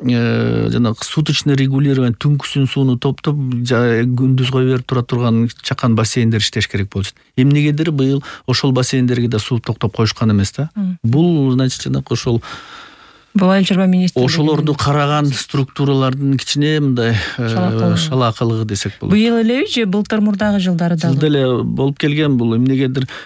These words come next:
Speaker 1: быйылкы жанакы, а, особый болгон именно ушул, м, жана ичин тазалайбыз деп жазгысын сууну көбүрөөк кое берип коюшкан ушундай да.
Speaker 2: Мм. Мгм. Болушу мүмкүн. Анан, э,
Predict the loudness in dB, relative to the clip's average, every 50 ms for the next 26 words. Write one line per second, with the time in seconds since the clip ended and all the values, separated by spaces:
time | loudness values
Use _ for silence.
0 | -8 _ 0 2 2 2 2 0 -2 -2 -2 0 2 2 0 0 -2 -2 -2 0
1 | 0 2 0 0 0 -2 -2 -2 -2 -2 -2 0 0 0 0 0 0 0 0 0
2 | 0 0 0 0 0 0 0 0 0 2 2 2 2 2 0 0 0 -2 -2 -4
3 | -4 -6 -8 -14 -20 -20 -20 _ _ _ _ _ _ _ _ _ _ _ _ _
4 | _ _ -2 0 2 4 4 4 4 4 4 4 2 2 2 2 0 0 0 0
5 | 0 0 0 0 2 0 0 0 0 -2 -2 -2 -2 -2 0 -2 -2 -2 -4 -4
6 | -2 0 0 2 2 2 2 2 2 2 0 0 0 0 0 0 0 0 0 -2
7 | -2 -2 -2 -2 -2 0 0 0 -2 -2 -2 -2 -2 -2 -4 -4 -6 -6 -8 -10
8 | _ -2 2 2 4 4 4 4 4 4 2 2 0 -2 -6 _ _ _ _ _
9 | _ _ _ 0 0 0 2 2 2 0 0 0 -2 _ _ _ _ -16 -16 -4
10 | 0 2 4 4 4 4 4 4 4 4 4 2 2 2 0 -2 -8 -12 -14 -18
11 | -6 _ 2 2 4 4 2 0 -2 0 0 2 2 2 2 0